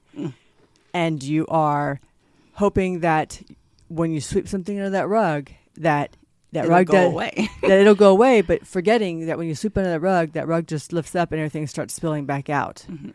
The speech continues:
Speaker 1: And eventually you will get tripped up by it.
Speaker 2: Yes. So to be okay with yourself, to be, you have to heal your traumas.
Speaker 1: Mm-hmm.
Speaker 2: You have to
Speaker 1: And, and not everybody is gonna,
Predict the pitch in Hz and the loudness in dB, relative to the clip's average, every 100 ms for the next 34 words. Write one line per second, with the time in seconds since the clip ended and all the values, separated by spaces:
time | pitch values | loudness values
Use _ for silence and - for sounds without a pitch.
0 | - 165 170 170 170 160 - _ 139 143 | -10 -8 -8 -8 -8 -10 -10 _ -14 -10
1 | 135 135 - - - - - - - _ | -10 -10 -14 -16 -16 -16 -14 -16 -18 _
2 | 180 - - _ _ - - 202 180 175 | -4 -4 -10 _ _ -4 4 6 6 2
3 | - _ _ _ _ _ _ _ - - | -6 _ _ _ _ _ _ _ -10 -6
4 | 208 214 180 - 240 208 165 151 - 202 | 2 2 2 0 0 0 -2 -8 0 2
5 | 160 170 - - - _ _ _ _ _ | 2 -2 -14 -20 -20 _ _ _ _ _
6 | _ _ - 170 180 156 _ _ _ _ | _ _ -8 -2 -2 -2 _ _ _ _
7 | _ _ _ _ _ _ _ _ _ _ | _ _ _ _ _ _ _ _ _ _
8 | _ _ - 202 180 170 156 131 170 147 | _ _ -2 2 2 0 -4 -2 -2 -2
9 | - 147 127 87 - - _ - 147 151 | -4 -6 -6 -10 -18 -20 _ -16 -12 -12
10 | - _ - 170 151 165 - 180 165 156 | -14 _ -8 -4 -2 -4 -6 -6 -4 -4
11 | 143 _ _ 247 262 269 - _ - 254 | -8 _ _ -4 -2 -2 -6 _ -2 -2
12 | - _ - 214 269 - - 220 226 226 | -2 _ -8 -4 -2 -4 -6 -8 -8 -8
13 | 196 190 170 - 185 175 | -8 -8 -10 -10 -10 -10